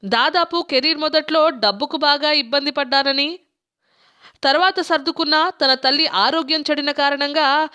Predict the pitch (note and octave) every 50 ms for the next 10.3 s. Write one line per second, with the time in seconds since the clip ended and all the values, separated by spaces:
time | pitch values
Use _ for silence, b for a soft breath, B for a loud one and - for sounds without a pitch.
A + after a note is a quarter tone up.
0 | B B B B B G3 G#3 G#3 A#3 C4 B3+ C#4+ C#4+ C#4+ C#4+ C#4 D4 D#4+ E4 C4
1 | G#3 G3 - G3+ G3 G3+ G#3 G#3+ C4+ B3+ C4+ C#4 D4+ D4 D4 D4+ D4+ D4 D4 C#4+
2 | D4 D#4+ D4 C#4 D4+ C#4 A3+ G3 F3 D#3+ F#3+ A3+ - C#4+ C#4+ C#4+ C#4+ C#4 C4+ C#4+
3 | C#4+ C#4+ C4+ - C4 C#4+ C4 - C#4 C4+ C4+ C#4 C#4 C#4+ C4+ - C#4 C4 - C#4
4 | C4+ C#4 C#4 C4+ C4+ C4 C4 C#4 B3+ B3+ B3 A3+ G#3 F#3 E3+ - - _ _ B
5 | B B B B B B A3+ B3 A#3+ B3 A#3+ A#3 A3+ - A#3 A3+ A3 - - C#4+
6 | C#4 C#4+ D4 C#4 - - G#3 F#3+ G3+ A#3 A#3 C#4+ C#4 C#4 C#4+ C4+ A#3+ C#4 A#3+ C#4
7 | C4+ C#4 C4+ C4+ C4+ D4 C#4+ C4 C#4 D4 D4 B B B B - - A3+ A#3 B3+
8 | C#4 C#4+ C#4+ - C4+ C4 C4+ C4+ - - C#4+ C4+ C4+ C#4 C#4+ B3+ G#3+ F3+ F3 F#3
9 | A3+ B3+ C4+ C4+ C4+ B3+ G3+ F#3 D3+ D3+ G3 A3 C4+ C4 C4 C4 B3+ C4 C4 C4
10 | C4 C4 C4+ D4 E4